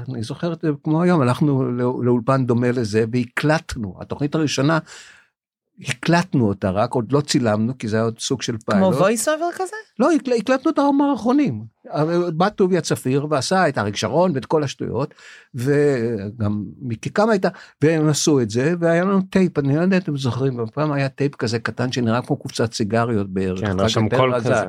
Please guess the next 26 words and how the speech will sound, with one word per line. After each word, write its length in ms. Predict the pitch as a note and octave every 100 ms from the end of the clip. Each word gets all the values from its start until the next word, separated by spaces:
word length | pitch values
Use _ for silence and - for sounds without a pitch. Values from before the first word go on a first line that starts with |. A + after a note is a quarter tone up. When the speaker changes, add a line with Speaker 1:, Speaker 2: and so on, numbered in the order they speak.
| F#2 -
Speaker 3:
כן. 160 | G#2+ F#2+ -
Speaker 1:
כן, 220 | F#3+ F3
היה 280 | F#3 G#3+ G#3+ G3 -
טייפ. 220 | G3 D3+ - - -
Speaker 2:
והשמעתם 560 | F3+ D3 G3 F#3+ A#3
את 100 | A#3+
זה? 80 | C4 D4+ -
Speaker 1:
אז 220 | C#3+ D#3+
ש-, 160 | - - - _
פשוט 320 | D#3 - A3+
השמענו 440 | F3 - G3 F#3+
את 80 | E3
זה 100 | D3+
לתלעד, 540 | C#3+ C#3 C3+ A2+ G#2+ B2+
שהיו 200 | A#2 B2+
בירושלים, 800 | B2+ A2+ A2 - G#2 E2+ F2 C3 - _ - - _
וזהו. 460 | A#2 B2+ C#3 F#3 C4 - _ _ _ _
ועל 1200 | F#3+ A2 B2+ C3 B2+ B2+ B2 C3 B2 A2+ - C3+ B2+
זה 400 | C3 F#3 F#3+ F#3
התוכנית 400 | - C#3+ D#3 D3+
התחילה. 440 | C#3 - A#2 G#2 A2 _ - _ -
והאנשים 840 | A#2 C3 C3+ C#3+ B2 B2+ - F#3
האלה 280 | D#3 E3+ E3+
הלכו 260 | C#3+ -
איתם 180 | F3+ F3+
מהתוכנית 520 | C#3+ C#3 C3 D#3+ F#3